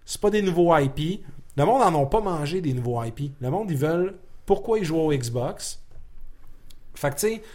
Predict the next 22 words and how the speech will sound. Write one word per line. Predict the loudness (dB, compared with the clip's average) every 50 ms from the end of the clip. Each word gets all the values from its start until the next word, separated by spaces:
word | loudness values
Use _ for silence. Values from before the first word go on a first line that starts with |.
| -16 -6
ça | 0 2
va | 2 4
être | 4 2
un | 2
Tomb | 2 2 0 2
Raider, | 2 2 2 2 2 2 2
comme | 0 0 0
Eric | 0 0 0 0 0
a |
mentionné, | 0 0 0 0 0 0 0 0 0
parce | 0 -2
qu'ils | -2 -2 -2
ont | -4 -2
payé | -2 -2 -2 0
super | 0 0 0 0 -2 0 0 0 2
cher | 2 0 0 0 0
pour | 2 2
la | 2 2
licence | 0 0 -2 -2 -4 -4 -4
pour | -4 -4 -2
avoir | -2 -2
l'exclusivité. | -2 -4 -4 -4 -4 -4 -4 -6 -8 -6 -6 -6 -6 -8